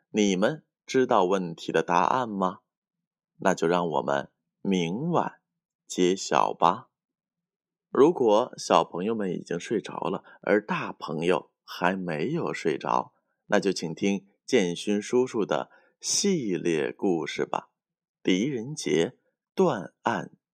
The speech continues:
新编，这里的故事非常适合大朋友们来收听。好了，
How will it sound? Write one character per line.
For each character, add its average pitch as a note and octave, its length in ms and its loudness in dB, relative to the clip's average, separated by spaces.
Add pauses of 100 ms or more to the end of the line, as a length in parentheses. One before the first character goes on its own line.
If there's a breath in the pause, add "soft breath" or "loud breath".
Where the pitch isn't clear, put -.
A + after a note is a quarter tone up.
(200)
新 F#2 520 -2
编， G#2 420 0 (640)
这 G3 320 0
里 F2+ 160 -2
的 D2+ 120 -2
故 F2 220 2
事 - 320 -6 (320)
非 C3 300 2
常 D#2 320 -2
适 - 180 -2
合 C2+ 360 -4 (280 soft breath)
大 B2+ 380 0
朋 D2+ 300 -6
友 D#2+ 120 0
们 C#2 140 -4
来 A#1 280 -2
收 E2+ 240 0
听。 A#2 300 -4 (560)
好 F#2 180 8
了， A2+ 200 2